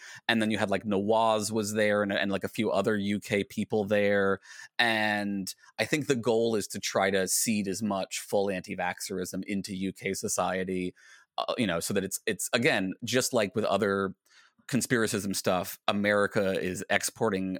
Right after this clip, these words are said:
so much of the worst shit right now and is finding, you know, common ground with people in the U K and other countries and, and, like, feeding them really, you know, bad talking points, really dangerous content.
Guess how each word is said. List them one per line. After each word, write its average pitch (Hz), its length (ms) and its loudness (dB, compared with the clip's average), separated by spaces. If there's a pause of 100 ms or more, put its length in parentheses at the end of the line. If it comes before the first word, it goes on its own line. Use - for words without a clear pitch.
(140)
so - 260 0
much 127 220 2
of 98 140 0
the 104 80 2
worst 95 280 0
shit - 300 0
right 92 180 -2
now 104 380 0 (340)
and 123 120 4
is 120 140 2
finding, 151 680 0
you 165 120 0
know, 131 100 2
common 143 380 0
ground 117 480 2
with 113 580 0 (540)
people 131 400 2
in 117 240 2
the 139 80 2
U 135 120 0
K 139 160 2
and 123 80 2
other 113 160 2
countries 110 920 -2
and, 117 400 2
and, 113 160 0
like, 110 160 0
feeding 135 460 0
them 117 420 2
really, 113 400 0
you 117 300 0
know, 107 160 2
bad 104 320 0
talking - 340 -4
points, - 320 -10
really 101 140 -4
dangerous 98 400 -2
content. - 420 -8